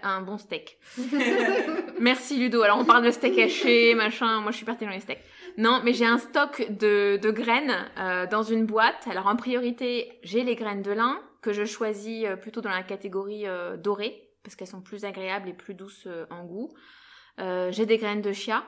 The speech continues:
Speaker 1: qui sont régulatrices du transit et qui ont un pouvoir gélifiant aussi dans la pâtisserie. Euh, après, les graines de sésame, de tournesol, de courge, enfin voilà, on, on s'amuse. Euh, j'ai du, du psyllium,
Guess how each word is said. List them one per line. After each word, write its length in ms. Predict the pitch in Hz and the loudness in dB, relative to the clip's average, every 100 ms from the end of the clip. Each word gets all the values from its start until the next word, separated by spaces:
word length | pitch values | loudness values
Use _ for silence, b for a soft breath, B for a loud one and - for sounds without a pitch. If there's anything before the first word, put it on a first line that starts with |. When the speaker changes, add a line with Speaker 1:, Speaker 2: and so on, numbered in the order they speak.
| - _ _ _ | -10 _ _ _
Speaker 1:
qui 120 | 214 | -14
sont 160 | 214 | -10
régulatrices 640 | 202 202 214 196 196 240 226 | -6 -2 -2 -2 -4 -8 -8
du 120 | 202 | -10
transit 540 | - 190 185 214 214 | -10 -10 -8 -12 -10
et 400 | 190 175 165 165 - | -10 -10 -10 -10 -12
qui 100 | 196 | -6
ont 120 | 190 | -4
un 100 | 190 | -4
pouvoir 320 | 208 196 202 | -4 -4 -4
gélifiant 540 | 196 196 196 - 214 | -4 -8 -10 -12 -14
aussi 220 | 196 - 190 | -14 -16 -14
dans 80 | |
la 100 | 180 | -12
pâtisserie. 640 | 175 170 170 - - 240 - B B B B B - | -12 -16 -18 -16 -10 -10 -10 B B B B B -12
Euh, 260 | 180 175 | -10 -8
après, 300 | 175 - 202 | -10 -8 -6
les 100 | 202 | -4
graines 240 | 196 202 208 | -4 -4 -2
de 80 | 196 | -4
sésame, 580 | 202 185 180 185 202 | -4 -4 0 2 2
de 80 | 196 | -2
tournesol, 640 | 185 185 180 175 190 196 | -10 -14 -14 -12 -8 -8
de 80 | 180 | -10
courge, 440 | 180 - 190 202 - | -12 -8 -6 -6 -8
enfin 120 | 165 | -10
voilà, 260 | 170 185 170 - | -10 -10 -10 -12
on, 80 | 202 | -10
on 40 | |
s'amuse. 600 | 220 202 190 233 277 196 185 b b b b b b - | -8 -8 -6 -6 -4 -8 -12 b b b b b b -10
Euh, 580 | 180 180 175 180 180 185 | -6 -4 -4 -6 -8 -10
j'ai 200 | 185 247 | -4 -4
du, 720 | 214 240 233 233 226 220 214 | -2 0 0 0 -2 -4 -6
du 140 | 208 320 | -6 -6
psyllium, 520 | - 226 175 220 | -4 -4 -2 -2